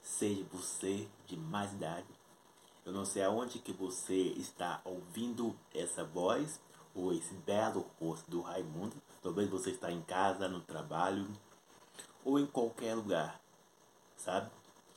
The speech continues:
Mas eu sempre começo dizendo isso. Não é o seu dia que vai fazer o seu dia perfeito, mas é você mesmo.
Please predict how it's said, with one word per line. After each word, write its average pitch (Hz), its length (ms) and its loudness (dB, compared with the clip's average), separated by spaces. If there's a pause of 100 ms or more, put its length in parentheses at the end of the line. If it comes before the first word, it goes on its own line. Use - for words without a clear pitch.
(720)
Mas 143 320 2
eu 147 80 0
sempre 165 300 0
começo 131 400 2
dizendo 131 340 0
isso. 104 320 -2 (1200)
Não 180 200 4
é 175 100 10
o 170 80 6
seu 117 200 2
dia 110 440 2
que 95 160 -2
vai 101 160 4
fazer 98 260 2
o 107 60 4
seu 104 140 2
dia 107 260 0
perfeito, 107 840 -2 (200)
mas 127 480 0 (180)
é 139 140 0
você 113 640 -2 (160)
mesmo. 92 760 0